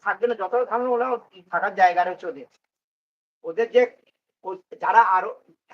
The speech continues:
যারা আরব যায় না, সেই ওদের একটা এ রয়েছে, সেইখানে সব থাকবে।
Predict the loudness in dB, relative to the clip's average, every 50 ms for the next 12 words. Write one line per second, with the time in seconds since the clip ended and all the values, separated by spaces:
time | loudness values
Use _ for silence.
0 | -16 -16 -16 _ -6 -2 0 2 2 2 2 2 0 -2 -4 -4 -4 -6 -4 -4
1 | -4 -6 -6 -6 -8 -12 _ _ _ _ _ _ _ _ _ _ -8 -8 -8 -8
2 | -10 -12 -14 -12 -12 -12 -12 -10 -6 -4 -2 -2 -2 -4 -6 -10 -12 -8 -8 -6
3 | -2 -2 -2 -2 -4 -6 -18 -18 -18 _ _ _ _ _ _ _ _ _ _ _
4 | _ _ _ _ _ _ _ _ _ _ _ _ _ _ _ _ -12 -10 -10 -8
5 | -8 -8 -6 -4 -4 -4 -4 -4 -6 -6 -8 -12